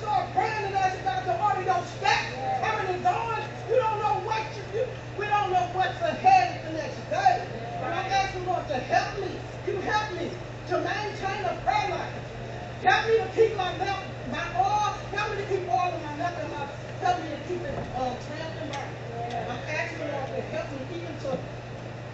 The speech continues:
really get in the Word of God. You know, and I keep, I keep my other granddaughter. And I said, "Lord, you help me." I keep tired because the mother's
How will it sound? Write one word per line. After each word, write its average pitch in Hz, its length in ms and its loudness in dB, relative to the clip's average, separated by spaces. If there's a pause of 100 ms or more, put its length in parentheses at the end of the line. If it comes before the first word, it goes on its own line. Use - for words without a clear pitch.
(160)
really 359 380 0
get 339 140 -4 (100)
in 294 100 -6
the 247 100 -2 (100)
Word 294 220 0
of 233 80 -4 (100)
God. 240 280 -4 (680)
You 311 80 -8
know, 311 160 -4
and 302 80 -6
I 302 100 -4 (100)
keep, 359 140 -2
I 311 180 -6
keep 480 160 -4 (100)
my 330 120 -6 (120)
other 294 280 -2
granddaughter. 254 680 -4 (480)
And - 80 -8
I - 120 -6 (100)
said, 587 200 -2
"Lord, 466 140 -6 (160)
you 294 160 -6
help - 220 -4
me." 294 60 -4
I 294 180 -6
keep 359 140 -4 (100)
tired 339 340 -2
because 285 160 -4
the 262 80 -2
mother's 294 380 -4